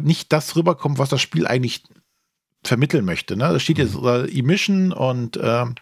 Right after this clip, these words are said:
Speaker 1: die Zukunft liegt in eurer Hand. Dass da aber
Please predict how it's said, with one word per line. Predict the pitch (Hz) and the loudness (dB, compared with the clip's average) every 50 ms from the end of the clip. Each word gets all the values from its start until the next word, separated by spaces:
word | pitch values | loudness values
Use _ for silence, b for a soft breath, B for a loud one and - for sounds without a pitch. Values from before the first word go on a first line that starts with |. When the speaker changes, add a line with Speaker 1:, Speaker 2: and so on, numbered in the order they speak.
| _ _ _ - - | _ _ _ -6 -2
Speaker 1:
die | 123 117 | -2 -2
Zukunft | - - 185 196 - - 170 143 - | 2 2 0 0 2 0 -2 0 2
liegt | 147 156 - - | 0 0 0 -2
in | - | -6
eurer | - - - 135 - 104 85 80 | -2 0 0 2 2 2 2 2
Hand. | 113 151 185 185 - - _ b b b b b b b b b b b b b b b b b | 2 0 0 0 -2 -6 _ b b b b b b b b b b b b b b b b b
Dass | - 123 110 - | -2 -2 -2 2
da | - 135 143 | 2 2 2
aber | 185 185 151 151 151 143 135 | 2 0 0 0 0 0 -2